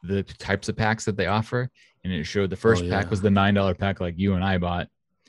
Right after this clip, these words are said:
Speaker 1: and then the next pack was, like, the kinda mid-, middle, middle pack, and then the pack <laughs> after that was, like, nine hundred and ninety-nine dollars. I'm like, "Wow, that's quite the jump."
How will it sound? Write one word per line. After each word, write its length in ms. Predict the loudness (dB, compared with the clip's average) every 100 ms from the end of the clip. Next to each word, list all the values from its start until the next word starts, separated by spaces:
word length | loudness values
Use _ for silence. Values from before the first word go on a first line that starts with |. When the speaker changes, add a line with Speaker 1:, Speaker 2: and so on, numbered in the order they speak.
| -20 _
Speaker 1:
and 80 | -2
then 80 | 0
the 80 | 2
next 280 | 2 0 -2
pack 340 | -2 -2 -2
was, 280 | 0 0 -2
like, 280 | -6 -6 _
the 200 | -4 -4 -6
kinda 160 | -4 -2
mid-, 320 | 0 0 0
middle, 340 | 0 2 0
middle 240 | 0 2 2
pack, 340 | 0 -2 -6 _ _ _ -4
and 60 |
then 120 | -2 -2
the 80 |
pack 320 | -2 -4 -2 -2
<laughs> 0 |
after 280 | -2 -2 -4 0 0
that 280 | 2 0 -4 -6 -6 -4 -4 -4 -2
was, 240 | 0 2
like, 160 | 0 0
nine 380 | 2 4 4 4
hundred 280 | 4 2 0
and 120 | 0
ninety-nine 480 | 0 0 -2 -2 -2
dollars. 420 | -2 -4 -4 -6
I'm 60 | -6
like, 160 | -6
"Wow, 160 | -4 -4
that's 200 | -8 -10
quite 340 | -6 -6 -4
the 60 | -6
jump." 480 | -2 2 2 0